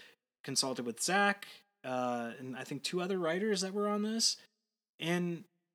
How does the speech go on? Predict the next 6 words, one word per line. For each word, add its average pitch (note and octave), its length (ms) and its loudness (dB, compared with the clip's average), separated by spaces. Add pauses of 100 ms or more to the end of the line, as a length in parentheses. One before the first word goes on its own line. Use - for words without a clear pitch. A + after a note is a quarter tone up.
(320)
this D3+ 540 6
version F3 560 4
of D3 200 -2
the D#3 100 0
film, G#3 540 -2 (500)
again, D#3 500 2